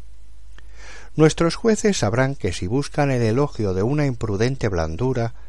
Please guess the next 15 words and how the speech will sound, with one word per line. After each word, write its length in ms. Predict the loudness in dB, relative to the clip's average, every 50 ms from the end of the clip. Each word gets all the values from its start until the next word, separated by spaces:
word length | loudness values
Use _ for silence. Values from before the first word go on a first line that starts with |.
| -10 -10 -10 -10 -10 -8 -6
violan 720 | -6 -2 0 2 4 6 6 6 6 4 4 4 2 2
la 140 | 2 2 2
ley 200 | 4 4 2 2
de 120 | 2 0 0
la 120 | -2 -2
justicia 800 | -2 -4 -6 -6 -4 -2 -2 -2 -2 -2 -2 0 0 0 0 -2 -6 -10 -10 -10 -10 -10 -8 0
que 140 | 2 4
ha 40 | 4
sido 280 | 4 2 2 2 2 2
instituida 800 | 2 0 -2 -2 0 0 0 0 0 0 0 2 2 0 0
para 300 | 2 4 4 6 6 6 4
ordenar 480 | 2 2 0 0 0 2 2 2 2
a 80 | 2 2
los 220 | 0 0 0 0
hombres 500 | 0 0 0 0 0 0 0 -2 -2 -6